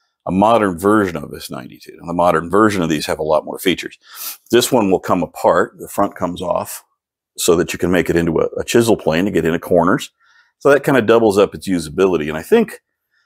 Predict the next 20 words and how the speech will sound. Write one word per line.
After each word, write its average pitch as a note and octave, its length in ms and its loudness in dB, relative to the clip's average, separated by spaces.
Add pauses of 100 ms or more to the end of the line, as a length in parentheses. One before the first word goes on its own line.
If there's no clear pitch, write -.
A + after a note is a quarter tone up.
(180)
most C#3 300 4
of A2 40 2
the G#2 80 2
modern F2+ 320 2
copies F#2 400 0
of D#2+ 100 -8
this, D#2+ 220 -8
or E2 60 -6
the E2+ 80 -4
modern E2 340 -4
versions G2 640 0
really, - 240 -8
since - 220 -14
they E2 80 -12
have E2 160 -4
some D#2+ 120 -8
other C#2 140 -6
features, - 460 -6 (680)
are, G2 360 4
uh, D2 260 -2